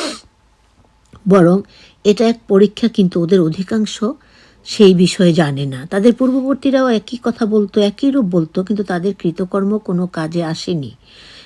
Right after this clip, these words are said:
ওদের খারাপ কৃতকর্মের ফল ভুগেছে এবং এদের জালেমরাও ওদের কৃতকর্মের মন্দ ফল ভুগেছে। ওরা আল্লাহর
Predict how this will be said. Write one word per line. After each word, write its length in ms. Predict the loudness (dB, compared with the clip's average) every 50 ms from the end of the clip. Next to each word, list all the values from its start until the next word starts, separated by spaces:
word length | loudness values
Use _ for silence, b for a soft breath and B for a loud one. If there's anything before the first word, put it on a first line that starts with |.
| B B
ওদের 280 | -2 2 4 6 6 6 4 0 _ _ _ _ -14
খারাপ 420 | -8 -4 0 2 2 2 2 0 -2 _ -4
কৃতকর্মের 600 | -2 -2 -2 -2 -2 0 0 0 0 0 -2 -2
ফল 280 | -2 -2 -2 0 0
ভুগেছে 640 | 0 0 0 2 2 2 2 0 -2 -2 0 0 0 -2 b b b b b b b
এবং 220 | 0 2 2 4
এদের 160 | 4 2 2 0
জালেমরাও 600 | 0 0 0 2 2 2 2 2 0 0 0 0
ওদের 200 | 0 0 -2 -2
কৃতকর্মের 440 | -2 -4 -4 -4 -2 0 0 2
মন্দ 360 | 2 2 2 2 2 0 0 -2 -2 -2
ফল 160 | -2 -2 -2
ভুগেছে। 640 | -2 -4 -4 -2 2 2 2 0 0 -2 -2 -2 -2 b b b b b b b
ওরা 240 | 0 0 0 0 0
আল্লাহর 340 | 0 0 2 2 2 0 0